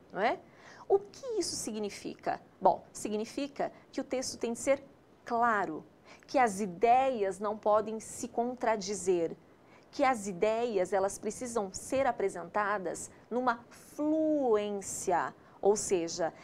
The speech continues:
eu não tenho de ter a necessidade de voltar ao início do parágrafo sempre, porque não há fluência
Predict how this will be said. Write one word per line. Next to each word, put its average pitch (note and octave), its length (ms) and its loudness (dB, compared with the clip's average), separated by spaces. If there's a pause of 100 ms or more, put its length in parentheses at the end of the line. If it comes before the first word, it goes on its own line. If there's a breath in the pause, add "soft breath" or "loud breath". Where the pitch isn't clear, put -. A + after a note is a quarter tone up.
(120 loud breath)
eu C4+ 100 4
não C4+ 140 -2
tenho E4 280 -4
de G3 120 -10
ter A#3+ 260 2
a G#3 60 0
necessidade G3+ 920 -2
de F3 140 -6
voltar A3+ 800 4
ao G3+ 160 2
início G#3 420 -4
do G3+ 80 -6
parágrafo F#3+ 720 0
sempre, A#3+ 960 -2 (260 loud breath)
porque D4+ 240 -2
não D4+ 220 -2
há C4+ 120 0 (120)
fluência C4 1040 -2